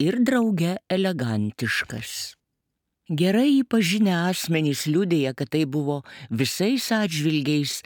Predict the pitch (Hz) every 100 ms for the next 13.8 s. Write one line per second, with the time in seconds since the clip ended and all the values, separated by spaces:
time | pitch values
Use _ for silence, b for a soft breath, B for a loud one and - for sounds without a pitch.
0 | B B 165 170 156 127 - 196 170 127
1 | 117 113 101 139 220 - B B B -
2 | 156 - 165 196 190 165 143 - - 160
3 | 143 240 226 156 139 147 156 - 202 185
4 | 180 - - 190 202 196 B B B 165
5 | - 143 110 160 196 185 151 135 156 110
6 | 110 - - - 123 - 131 127 127 113
7 | 104 95 104 - - - _ _ _ _
8 | _ _ 135 135 135 127 120 135 160 147
9 | 240 233 - 127 - 120 120 131 - B
10 | B - 139 123 110 117 165 143 135 131
11 | 127 120 123 110 120 123 143 160 156 127
12 | 117 - 120 120 113 120 113 - 117 107
13 | 107 110 104 107 113 180 -